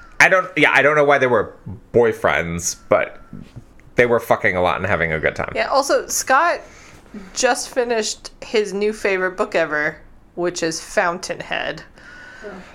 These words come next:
Speaker 1: Yeah.
Speaker 2: And I was like, "Oh, no."
Speaker 1: Oh, no. <laughs> Um, no, I forgot about that.
Speaker 2: <laughs>
Speaker 1: Oy.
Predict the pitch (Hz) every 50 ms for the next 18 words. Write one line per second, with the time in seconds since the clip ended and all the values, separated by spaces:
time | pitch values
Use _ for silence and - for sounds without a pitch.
0 | - - - - - - - - - - 113 123 120 113 107 107 104 104 101 98
1 | 95 - - 247 247 240 233 254 233 214 - - - - 185 196 208 190 180 175
2 | 165 160 151 147 147 143 143 143 147 147 156 - - 147 151 143 151 151 147 139
3 | 131 120 101 85 85 85 82 78 76 73 - 82 78 76 73 71 76 76 71 80
4 | - - 80 370 359 - 370 392 - - - 392 381 - 427 403 415 415 - 403
5 | - - 427 392 - - - - - 131 131 127 123 120 113 113 110 110 107 107
6 | 107 - - - - - - - - - 139 127 120 117 113 113 113 107 101 -
7 | - 110 - 104 92 92 92 - 85 85 - 104 104 95 85 - 554 622 - -
8 | 622 622 - - 523 571 554 554 - 571 587 571 - - 508 539 554 - - 440
9 | - 147 147 147 143 143 139 131 123 107 92 -